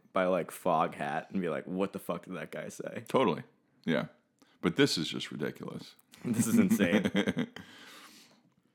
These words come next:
Speaker 2: Um, should we give it, like, five, like, four out of five, I don't know, blunts or whatever? How do we review songs?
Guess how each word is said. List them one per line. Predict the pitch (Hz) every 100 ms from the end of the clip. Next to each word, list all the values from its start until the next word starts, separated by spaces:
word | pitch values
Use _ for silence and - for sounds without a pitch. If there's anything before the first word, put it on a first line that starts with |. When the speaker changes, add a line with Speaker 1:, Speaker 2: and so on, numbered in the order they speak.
| _ _ _ _ - _ _ _
Speaker 2:
Um, | 82 85 82 80 - _ _ _ _ _ _
should | - -
we | 85
give | 82 80
it, | 80
like, | 76 76 - -
five, | - - - 85 69 76 - - - - -
like, | 82 80
four | - 82 80
out | 80
of | 80 -
five, | 82 80 78 76 - _ -
I | 78
don't | 76 78
know, | 73 73 - - - - - - - - _ -
blunts | - 76 80 - -
or | 92 92
whatever? | 87 90 92 95 90 - - -
How | 87
do | 90
we | 92
review | 90 85 85
songs? | 82 85 80 78 -